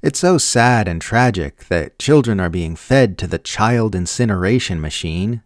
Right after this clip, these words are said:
said the liberal while loading the children onto the conveyor belt. It's heartbreaking. Is there a word for the tactic where a government does something evil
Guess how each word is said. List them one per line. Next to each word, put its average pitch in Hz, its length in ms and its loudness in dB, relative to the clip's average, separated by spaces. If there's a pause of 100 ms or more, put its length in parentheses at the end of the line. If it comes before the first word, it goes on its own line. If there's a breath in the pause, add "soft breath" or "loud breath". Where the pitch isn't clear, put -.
(120)
said 85 240 -4
the 85 100 -4
liberal 85 480 -2
while 80 240 0
loading 87 400 -2
the 76 100 -8
children 90 460 -4
onto 85 240 -4
the 85 80 -6
conveyor 85 540 -4
belt. 101 340 -2 (160)
It's 202 200 0
heartbreaking. 85 880 -2 (560)
Is 143 200 -4
there 175 340 4
a 95 80 4
word 87 580 0
for 107 140 0
the 85 100 -2
tactic 87 720 -2 (140)
where 80 180 0
a 80 80 -2
government 98 460 0
does 90 260 -2
something 92 420 -4
evil 92 520 -4